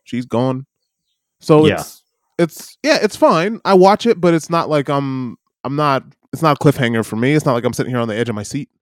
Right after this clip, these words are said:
Speaker 1: Um, I,
Speaker 2: Yeah.
Speaker 1: I've, I have felt like the, like, the actual space battles, the ship battle stuff has been really good.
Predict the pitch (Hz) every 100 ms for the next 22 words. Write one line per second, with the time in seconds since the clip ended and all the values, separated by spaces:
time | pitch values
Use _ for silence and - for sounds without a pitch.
0 | _ _ _ _ - 123 123 120 - 127
1 | - 127 123 - - 131 139 123 - 156
2 | - 127 131 - 113 127 123 120 117 113
3 | 110 107 - _ _ _ _ 120 117 -
4 | 123 131 - 139 120 117 113 110 110 104
5 | - _ _ _ _ - - 139 135 -
6 | 120 107 104 95 - - - _ _ _
7 | _ _ _ 120 - - 131 117 110 -
8 | 101 - - _ _ 117 110 107 120 107
9 | 98 107 92